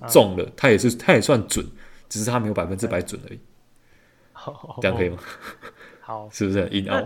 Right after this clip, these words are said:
Speaker 2: 那，那我，那我问你啊，就是假如今天星-，星座不是常常有人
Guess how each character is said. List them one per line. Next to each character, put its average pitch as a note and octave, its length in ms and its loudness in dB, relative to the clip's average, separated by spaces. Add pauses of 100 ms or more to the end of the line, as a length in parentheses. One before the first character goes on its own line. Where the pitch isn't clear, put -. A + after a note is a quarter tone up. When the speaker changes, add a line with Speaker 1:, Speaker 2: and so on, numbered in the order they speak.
(100)
Speaker 2:
那， C3+ 240 6 (360)
那 G#3 160 0
我， D#3 240 -2
那 A3+ 140 4
我 C3 120 4
问 D#3 260 0
你 A2+ 160 -10
啊， G#2 80 -14
就 B2+ 100 -8
是 F3+ 260 -4 (600)
假 C3 260 6
如 B2 200 -2
今 F#3 140 -2
天 F#3+ 100 0
星-， F3 320 -6
星 - 320 -6
座 A#3+ 120 6
不 D#3+ 60 -8
是 F3 120 -4
常 C#3+ 220 -4
常 C#3+ 220 -4
有 A#2+ 220 -4
人 G#2+ 200 -12